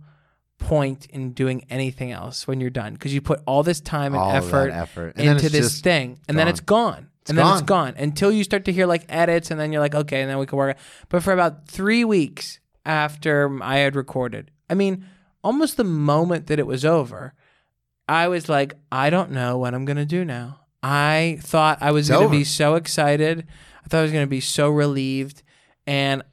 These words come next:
Speaker 1: I have no idea what I would do. Bo-, I was bombing on shows, just dying. I told Steve Rogers this. I said, "When you're done recording," 'cause he has an album coming out soon.
Speaker 2: Yeah, May sixth.
Speaker 1: Yeah, May
Speaker 2: We plugged it
Speaker 1: sixth.
Speaker 2: here.
Speaker 1: Um,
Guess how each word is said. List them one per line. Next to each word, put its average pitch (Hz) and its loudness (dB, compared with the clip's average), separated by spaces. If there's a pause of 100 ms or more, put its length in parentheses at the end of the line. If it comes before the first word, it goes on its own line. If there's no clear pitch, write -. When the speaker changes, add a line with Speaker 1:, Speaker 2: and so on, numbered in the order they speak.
Speaker 1:
I 135 0
have 131 -2
no 135 0
idea 131 -2
what 127 -6
I 131 0
would 143 2
do. 131 -8
Bo-, 135 -2
I 131 -2
was 135 0
bombing 131 -4
on 139 -2
shows, 117 -8 (340)
just 156 0 (140)
dying. 131 0
I 165 0
told 208 0
Steve 208 -4
Rogers 202 0
this. 120 -8
I 131 -4
said, 143 -4
"When 139 -2
you're 202 4
done 196 0
recording," 151 -2
'cause 127 -10
he 139 -2
has 139 -2
an 127 -6
album 120 -10
coming 123 -10
out 104 -12
soon. 110 -14
Speaker 2:
Yeah, 127 0 (100)
May 127 0
sixth. 139 -2
Speaker 1:
Yeah, 147 0
May 131 -2
Speaker 2:
We 131 2
plugged 160 0
it 113 -4
Speaker 1:
sixth. 113 -2
Speaker 2:
here. 127 -4 (360)
Speaker 1:
Um, 143 2